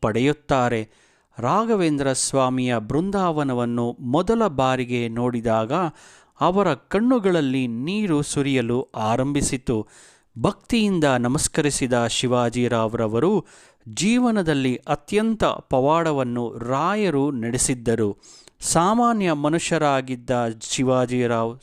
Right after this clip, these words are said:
ಸೂಪರ್ ಸ್ಟಾರ್ ರಜನಿಕಾಂತ್ ಆದರು.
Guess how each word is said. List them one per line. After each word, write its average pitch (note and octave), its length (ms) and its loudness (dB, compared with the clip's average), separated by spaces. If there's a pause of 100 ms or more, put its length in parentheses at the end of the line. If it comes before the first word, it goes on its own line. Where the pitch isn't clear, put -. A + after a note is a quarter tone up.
ಸೂಪರ್ G#3 440 0
ಸ್ಟಾರ್ C#3 400 0
ರಜನಿಕಾಂತ್ B2+ 680 -2
ಆದರು. A2+ 560 -4